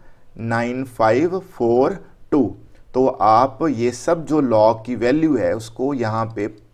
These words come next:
पुट कर दो, वन पॉइंट वन फ़ाइव वन थ्री, और ब्रैकेट पॉइंट नाइन फ़ाइव फ़ोर टू। इसको आप मल्टीप्लाई करोगे तो वन पॉइंट ज़ीरो नाइन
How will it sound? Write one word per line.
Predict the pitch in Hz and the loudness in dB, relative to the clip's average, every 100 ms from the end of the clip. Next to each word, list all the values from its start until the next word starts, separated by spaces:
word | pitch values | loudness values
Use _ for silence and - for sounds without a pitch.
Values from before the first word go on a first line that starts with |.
| _ - | _ -12
पुट | 127 - | -12 -4
कर | 110 90 | -4 -4
दो, | 92 | -6
वन | 117 104 113 117 | -6 -4 -6 -6
पॉइंट | 113 104 110 | -8 -8 -8
वन | 101 110 120 | -6 -4 -4
फ़ाइव | 117 - 98 101 113 - - - - | -10 -6 -6 -6 -10 -16 -20 -20 -8
वन | 110 113 113 | -4 -4 -4
थ्री, | 143 190 185 - - - - | -2 -4 -6 -20 -20 -20 -8
और | - 104 | -2 0
ब्रैकेट | 113 113 101 101 101 156 160 - - - - - - - | -2 -6 -2 -2 -2 -4 -6 -10 -18 -20 -20 -20 -12 -4
पॉइंट | 110 113 120 - | -2 -2 -6 -10
नाइन | 117 107 110 117 123 | -6 -4 -4 -6 -8
फ़ाइव | - 98 95 113 | -6 -4 -2 -4
फ़ोर | 117 - 110 110 123 165 - - - | -8 -10 -2 0 0 -2 -14 -18 -6
टू। | 127 101 - - - - - | -4 -4 -8 -20 -20 -20 -10
इसको | 120 - 147 | -10 -4 -2
आप | 151 - | -2 -2
मल्टीप्लाई | 120 123 135 170 165 143 | -2 0 0 -2 0 -2
करोगे | 135 117 117 127 | 0 0 0 -2
तो | 131 | -4
वन | 135 95 110 139 175 | -6 -4 0 0 -2
पॉइंट | 170 120 110 113 117 156 - - - - _ _ - - - | -6 -4 -2 -4 -6 -8 -12 -20 -20 -20 _ _ -20 -20 -14
ज़ीरो | 92 95 139 175 190 | -12 -4 2 6 6
नाइन | 196 165 127 131 151 165 165 | 4 0 0 0 -2 -6 -8